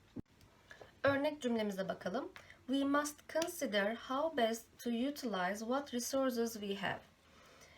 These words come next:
Sahip olduğumuz kaynakları en iyi nasıl değerlendirebiliriz'i düşünmemiz gerekir. En iyi nasıl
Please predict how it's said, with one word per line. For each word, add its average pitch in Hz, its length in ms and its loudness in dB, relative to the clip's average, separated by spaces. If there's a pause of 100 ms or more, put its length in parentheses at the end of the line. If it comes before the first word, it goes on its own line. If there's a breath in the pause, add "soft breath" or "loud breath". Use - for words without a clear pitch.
(360 loud breath)
Sahip 269 420 4
olduğumuz 240 460 2
kaynakları 185 760 -2 (360 soft breath)
en 302 200 2
iyi 269 320 4
nasıl 285 500 2 (600 soft breath)
değerlendirebiliriz'i 226 1400 6 (120)
düşünmemiz 180 640 -4
gerekir. 160 560 -4 (420 soft breath)
En 269 180 6
iyi 262 240 4
nasıl 269 460 2